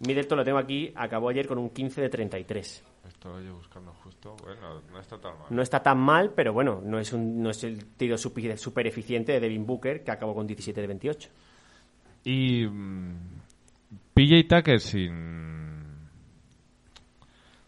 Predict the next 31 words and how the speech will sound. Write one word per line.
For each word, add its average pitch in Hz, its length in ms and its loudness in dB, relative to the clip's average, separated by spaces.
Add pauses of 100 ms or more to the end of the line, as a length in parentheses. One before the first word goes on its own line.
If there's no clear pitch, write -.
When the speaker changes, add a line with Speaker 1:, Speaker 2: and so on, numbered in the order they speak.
(280)
Speaker 2:
sin 85 280 -8
ser 92 300 -6
anotador 110 480 0
y 113 80 -2
tal, 117 180 2
pero 101 480 6
muy, 113 460 0
muy 120 180 4
buen 131 220 4
trabajo 107 480 2
ahí, 98 240 -2
¿no? 98 240 -2
En 110 120 -2
la, 92 120 0
Speaker 1:
Defensivo. - 20 2
Speaker 2:
en 92 100 0
la 92 140 0
pintura 120 600 6
y 113 100 4
en 95 60 0
la 87 100 0
defensa 110 720 2
y, 104 100 0
Speaker 1:
Sí. 62 840 -12
Speaker 2:
y 95 40 -10
trabajando 98 580 -4
ahí. 110 560 0 (920)
Es 120 180 0
un 135 100 4
jugador 139 640 4
que, 127 460 -2